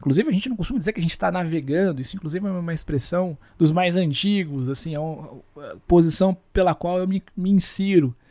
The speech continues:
A internet é algo que já é muito orgânica, né? A gente tá nesses espaços, tá conectando, tá acessando informações online, tá se comunicando com outras pessoas de maneira remota, tá comprando produtos e serviços, mas a gente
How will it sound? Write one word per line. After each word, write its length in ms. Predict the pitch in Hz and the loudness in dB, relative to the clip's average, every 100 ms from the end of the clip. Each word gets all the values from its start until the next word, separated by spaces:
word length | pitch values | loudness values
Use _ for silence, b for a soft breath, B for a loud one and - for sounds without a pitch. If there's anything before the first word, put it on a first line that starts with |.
| b b b b | b b b b
A 80 | - | -4
internet 540 | 175 190 180 202 - 190 | -2 -2 -2 -4 -4 -2
é 20 | |
algo 220 | 196 202 | -2 -4
que 260 | - 208 190 | -6 -4 -2
já 220 | 175 196 | -2 -2
é 80 | 196 | -2
muito 360 | 196 214 226 | -2 -2 -2
orgânica, 720 | 240 160 175 208 202 127 - 123 | -2 4 6 6 4 -2 -6 -8
né? 180 | 160 | -6
A 80 | 175 | -4
gente 300 | 120 143 - | -6 -8 -8
tá 180 | - 151 | -4 -4
nesses 240 | 165 156 | -4 -8
espaços, 680 | 135 131 - 135 180 170 139 | -10 -10 -6 -4 -4 -8 -10
tá 100 | - | -12
conectando, 760 | 147 139 139 _ 151 190 190 156 | -10 -8 -10 _ -4 -2 -4 -4
tá 200 | - 139 | -6 -6
acessando 580 | 131 139 - 170 175 160 | -6 -8 -6 -2 -2 -2
informações 640 | - 151 147 135 151 135 | -6 -8 -8 -8 -8 -6
online, 580 | 135 127 156 190 170 151 | -4 -4 -2 -2 -4 -6
tá 120 | 151 | -8
se 100 | - | -8
comunicando 480 | 156 143 135 190 180 | -6 -8 -4 -4 -4
com 120 | 170 | -6
outras 260 | 156 156 - | -8 -8 -8
pessoas 380 | 139 - 151 | -10 -8 -10
de 40 | 139 | -8
maneira 260 | 143 147 | -10 -6
remota, 760 | 131 120 117 156 190 170 151 139 b b - | -6 -6 -4 0 0 -2 -6 -10 b b -4
tá 80 | - | 2
comprando 560 | 165 139 - 190 202 | 6 8 8 6 6
produtos 600 | 170 160 139 160 185 151 | 2 -2 -2 -2 -4 -6
e 100 | 147 | -10
serviços, 720 | - 147 127 123 180 214 - 147 | -6 -4 -4 -4 -4 -6 -6 -6
mas 280 | 160 170 | -6 -6
a 40 | 175 | -6
gente 280 | 175 202 | -6 -4